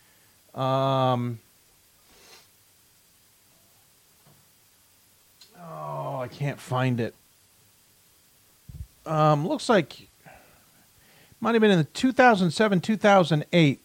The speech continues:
The team went out to a La-, went out to California for a tournament, went to a Laker game, and it looks like they met up with Kobe afterward. Again, remember there's a, there's a connection to Gettysburg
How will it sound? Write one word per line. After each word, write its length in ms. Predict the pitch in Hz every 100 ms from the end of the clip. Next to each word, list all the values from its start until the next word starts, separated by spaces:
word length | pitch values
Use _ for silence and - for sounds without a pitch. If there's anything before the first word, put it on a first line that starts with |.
| -
The 80 | 131
team 280 | - 220 202
went 160 | 170
out 320 | 151 143 127 -
to 120 | 131
a 20 |
La-, 280 | 113 143 160 -
went 180 | 151 190
out 100 | 180
to 60 |
California 560 | - 160 151 - 147 123
for 120 | 123
a 20 |
tournament, 320 | 117 120 117 123
went 140 | 175
to 100 | 160
a 20 |
Laker 300 | 120 123 127
game, 300 | 110 107 101 - - _ _ _ _ _ -
and 80 |
it 60 | 139
looks 240 | 151 214
like 100 | 214
they 140 | 156 135
met 260 | 139 151
up 180 | 156 147
with 180 | 127 -
Kobe 360 | 147 131 127 123
afterward. 640 | 127 - 123 110 104 98 - _ _ _ -
Again, 400 | 139 131 185 156
remember 280 | 131 139 139
there's 200 | 131 120
a, 80 | 123
there's 280 | 123 127 120
a 60 |
connection 560 | 113 143 151 175 - 147
to 80 | 127
Gettysburg 640 | 139 139 131 120 123